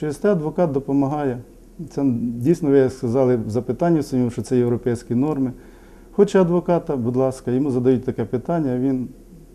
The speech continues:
«Да, я хочу». Е, тут моменти ще є ін-, інтересні. М, якщо він не хоче адвоката, е, міліція повинна відібрати від нього заяву і нам скинути факсом.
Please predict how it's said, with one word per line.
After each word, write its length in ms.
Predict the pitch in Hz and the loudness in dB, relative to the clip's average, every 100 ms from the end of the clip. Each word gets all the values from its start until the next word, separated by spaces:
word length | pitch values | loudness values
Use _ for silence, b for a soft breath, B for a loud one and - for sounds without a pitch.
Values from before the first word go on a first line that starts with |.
| - | -14
«Да, 200 | - 151 | -4 0
я 120 | 165 143 | 0 -2
хочу». 320 | 113 107 - - - B B B B B B B B - | -4 -6 -8 -20 -20 B B B B B B B B -6
Е, 160 | 131 127 | -4 0
тут 180 | 175 180 | 0 2
моменти 380 | 190 190 185 | 4 6 4
ще 220 | 180 185 147 | 2 4 2
є 80 | - | 4
ін-, 140 | 127 120 | 0 0
інтересні. 640 | 135 123 120 120 113 - 120 | 0 0 2 2 2 0 -4
М, 320 | - 127 120 - | -4 -4 -4 0
якщо 320 | 147 151 180 | 0 2 4
він 140 | 175 | 6
не 100 | 175 | 6
хоче 340 | 170 233 - 156 | 4 2 4 2
адвоката, 580 | 123 127 120 104 113 104 | 4 2 0 -2 -4 -4
е, 240 | 113 120 117 | -2 0 0
міліція 420 | 135 165 170 170 | 2 2 2 -2
повинна 400 | 151 151 160 151 | 0 0 2 2
відібрати 460 | 143 143 156 139 | 0 0 0 0
від 80 | 143 | 0
нього 160 | 151 143 | 0 0
заяву 440 | 147 185 135 107 | 2 4 4 2
і 60 | 117 | 2
нам 220 | 117 107 | 2 -2
скинути 460 | - 120 110 101 113 | -2 0 0 0 -6
факсом. 500 | 107 95 - 107 | -6 -8 -10 -16